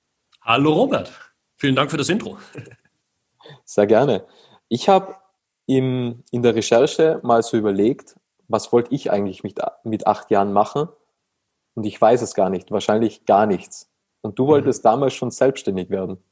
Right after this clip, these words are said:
Speaker 2: Wie kam das?
Speaker 1: Ja. Das ist mein innerer Antrieb schon immer gewesen. Ich, das heißt selbstständig, ja. Ich wollte,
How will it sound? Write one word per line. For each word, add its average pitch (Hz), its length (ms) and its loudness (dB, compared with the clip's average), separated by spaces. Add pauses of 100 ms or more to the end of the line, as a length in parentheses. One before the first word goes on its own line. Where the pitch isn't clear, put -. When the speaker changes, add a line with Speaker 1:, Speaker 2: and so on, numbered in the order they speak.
Speaker 2:
Wie 104 120 -6
kam 123 340 -4
das? - 140 -20
Speaker 1:
Ja. - 80 -6 (4000)
Das - 160 -10
ist - 140 -2
mein 131 160 2
innerer 143 400 2
Antrieb 143 340 -4
schon 147 180 -2
immer 156 220 -6
gewesen. 151 460 -8
Ich, - 340 -14 (440)
das 123 120 -2
heißt 180 220 2
selbstständig, 143 580 -2
ja. 127 220 -4
Ich 135 280 -12
wollte, 120 580 0